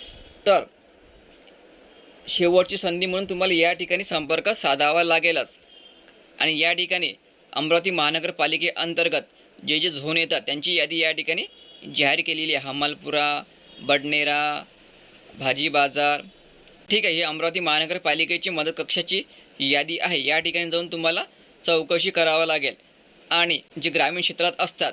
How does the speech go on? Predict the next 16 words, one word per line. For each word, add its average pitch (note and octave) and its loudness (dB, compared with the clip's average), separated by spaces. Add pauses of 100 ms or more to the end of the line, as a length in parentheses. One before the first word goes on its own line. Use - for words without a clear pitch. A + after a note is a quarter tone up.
त्यांनी D#3 0
नगर E3 0
परिषदेमध्ये E3 0
जाऊन F#3 -2 (320)
चौकशी F#3 0
करायची E3+ 0
की C3+ -4
आमची C#3+ -2
लाडकी D3 0
बहिणी E3 0
योजनेचे D#3 -2
पैसे D3+ -2
का D#3+ 0
आले D3+ 2
नाही. D3 0
तर F#3 -2